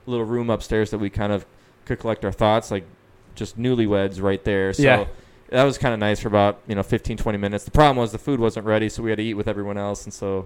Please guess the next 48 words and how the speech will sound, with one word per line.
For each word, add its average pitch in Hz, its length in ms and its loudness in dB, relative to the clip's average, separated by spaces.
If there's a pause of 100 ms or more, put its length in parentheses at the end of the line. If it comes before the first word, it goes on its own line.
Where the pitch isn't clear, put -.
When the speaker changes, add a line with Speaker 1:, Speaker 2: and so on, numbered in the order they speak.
Speaker 2:
<laughs> - 80 -8
Speaker 1:
I 151 280 8
ate 147 140 10
my 131 200 2
food. 123 240 2
Lindsay 117 200 -2
didn't 110 140 0
really 107 180 -2
get 101 140 -6
to 113 100 -8
eat 107 140 -8
hers, 104 260 -4
but 95 240 -6 (340)
you 131 100 4
end 160 100 6
up 139 100 4
talking 139 380 0
to 117 120 -6
everybody, 110 640 -2
and 104 100 -6
it 101 100 -10
just - 240 -10
goes 117 200 -2
by 107 160 -4
so 127 280 -6
quick, 117 460 -2
and 98 120 -10
the 95 40 -10
speeches 117 520 -8
and 104 100 -8
everything, 107 520 -8
and 98 100 -8
it, 95 120 -12 (120)
Speaker 2:
Yeah. 127 220 2
Speaker 1:
it 123 80 -8
just 95 180 -14
boom, 120 160 -2
boom, 110 160 -4
boom. 107 280 -4
So - 140 -12
just 120 160 -8
be 135 100 -2
ready 117 220 0
for 113 140 -8
that, 117 320 -2
and, 98 400 -10
you 101 80 -12
know 95 180 -10